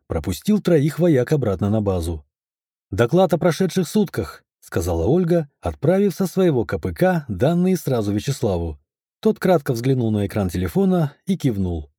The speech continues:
"Как будете в зоне высадки, сообщите. Запас энергии в ящике", сказал магистр, прежде чем дверь телепорта окончательно захлопнулась.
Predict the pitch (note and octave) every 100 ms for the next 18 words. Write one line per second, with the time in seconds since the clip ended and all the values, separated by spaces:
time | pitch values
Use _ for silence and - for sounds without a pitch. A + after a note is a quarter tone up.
0 | _ _ _ - A#2+ D#3 E3 D3+ D#3+ E3+
1 | E3+ F#3 - C3 - F#2 D2 - - F3+
2 | E3 D#3 - F2 D2+ _ _ _ - F#2
3 | F#2 F3+ F3 F3 G3 E3+ E3+ E3+ A#2+ -
4 | F2 E2+ D2 _ _ _ - E2+ E2+ E2+
5 | E2+ F3+ - F3 C#3+ _ - G3 E3+ B2+
6 | B2 A2+ G#2+ G2+ - F2+ A#2 F#3+ - F3+
7 | D3 - F#3 F#3+ E3+ B2+ G#2+ G2+ G2 A2+
8 | - G2 F2+ E2+ F2 -